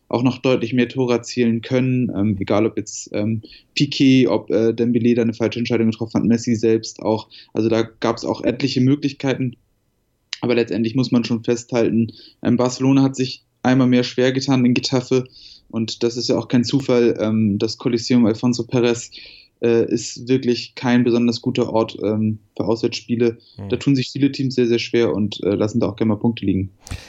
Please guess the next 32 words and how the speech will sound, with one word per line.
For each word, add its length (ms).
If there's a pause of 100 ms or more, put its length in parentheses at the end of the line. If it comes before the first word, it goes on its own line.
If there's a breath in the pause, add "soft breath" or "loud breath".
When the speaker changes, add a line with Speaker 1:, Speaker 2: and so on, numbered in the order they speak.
(240 loud breath)
Speaker 2:
Aber 440
nicht 340
der 160
Tabellenführer, 720
nicht 300
der 100
Meister, 460
nicht 240
der 100
Pokalsieger, 720
also 240
kurz 400
nicht 240
der 160
F 120
C 100
Barcelona. 500
Es 180
hätte 260
allerdings 480
vielleicht 640
eine 80
andere 240
Wendung 260
genommen 320
dieses 220
Spiels, 440
wenn 140
das 160
eins 440
zu 100
null, 400